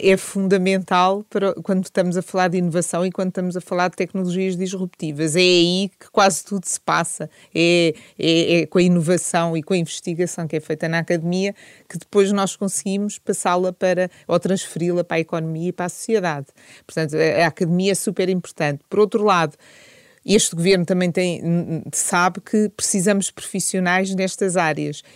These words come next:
E isto tem acontecido, o, o quê? Um aumento de vagas nos cursos tecnológicos. Nós precisamos de mais pessoas formadas nestas áreas e todos os anos têm si-, sido abertas mais vagas nestas, n-, n-, nos cursos tecnológicos para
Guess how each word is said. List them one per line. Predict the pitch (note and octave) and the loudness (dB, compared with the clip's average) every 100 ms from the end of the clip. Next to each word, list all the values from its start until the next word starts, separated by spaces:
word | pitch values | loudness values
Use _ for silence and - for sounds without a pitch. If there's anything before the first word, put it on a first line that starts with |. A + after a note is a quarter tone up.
| - | -4
E | F3 G3 | 0 0
isto | F3+ - - | -2 -8 -4
tem | G#3 G3+ F#3+ | -2 -2 -2
acontecido, | F#3+ G#3 G3 - A3 A3 A3+ B3 - - - | -2 -2 -2 -2 0 0 -2 -6 -10 -14 -4
o, | G#3 - | -2 0
o | G3+ | -2
quê? | - F#3 D3 - _ _ F#3+ | 2 2 0 -4 _ _ 4
Um | G3 | 6
aumento | G#3 G3+ A3 G#3+ G3+ | 6 6 4 4 0
de | F3+ | 0
vagas | G3 G3 G3 G#3 G3 | 2 4 4 2 2
nos | G#3 G3+ - | -2 -6 -4
cursos | A3 - - | -4 -4 -2
tecnológicos. | G#3 - G#3+ G#3 F3+ E3+ E3 F3+ | -2 0 -2 0 0 -2 -8 -6
Nós | F3 | -6
precisamos | - - F3+ F#3+ F3 | -8 -6 -2 0 0
de | F3 | 0
mais | F#3+ F#3+ - | 2 0 -2
pessoas | - G3+ G3 | -6 -4 -4
formadas | - F#3+ F3+ E3 E3 | -4 -4 -4 -2 -4
nestas | F3 E3 F#3+ F3+ | -4 -4 -4 0
áreas | G3 G#3 A3+ A3+ - - - | 0 2 0 -2 -8 -14 -4
e | G3+ | -2
todos | - A#3 F#3+ | 2 2 2
os | G3+ | 0
anos | G#3+ G#3+ - | 2 2 0
têm | A3 G3+ G3+ | 0 0 0
si-, | - - - F3 | -4 -8 -8 -6
sido | - F3+ E3+ | -6 -4 -2
abertas | D#3+ D#3+ E3+ E3 | -2 -4 -4 -2
mais | E3 F#3 F#3+ | 0 0 0
vagas | F3+ E3 D#3+ E3 | 0 0 -2 -4
nestas, | E3 D#3+ - D3+ | -4 -6 -8 -8
n-, | D3+ D#3+ D#3+ | -6 -6 -6
n-, | D3+ D#3 | -4 -6
nos | D#3 D#3+ - | -6 -6 -6
cursos | D#3+ - - | -8 -8 -4
tecnológicos | E3+ F3+ F3 F#3 F#3 G3+ - | -4 -2 0 0 0 -4 -2
para | G#3 G#3+ | 2 2